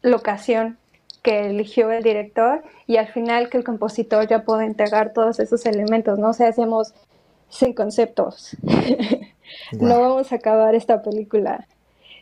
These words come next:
Speaker 1: Y el milagro sucedió y sí lo entregamos, ¿no? Pero el milagro nos tocó trabajar de entre trece, quince horas al día, incluso sábados y domingos. O sea, no había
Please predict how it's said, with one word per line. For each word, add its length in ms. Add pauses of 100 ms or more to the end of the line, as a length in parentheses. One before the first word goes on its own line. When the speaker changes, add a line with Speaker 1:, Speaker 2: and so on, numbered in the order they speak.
(320)
Speaker 1:
Y 760 (1040)
el 120
milagro 380
sucedió 460
y 100
sí 120
lo 80
entregamos, 540
¿no? 220
Pero 260
el 180
milagro 560 (360)
nos 360
tocó 520
trabajar 840 (520)
de 80
entre 340
trece, 600
quince 360
horas 340 (200)
al 160
día, 420 (160)
incluso 680
sábados 520
y 40
domingos. 480
O 60
sea, 180
no 220
había 540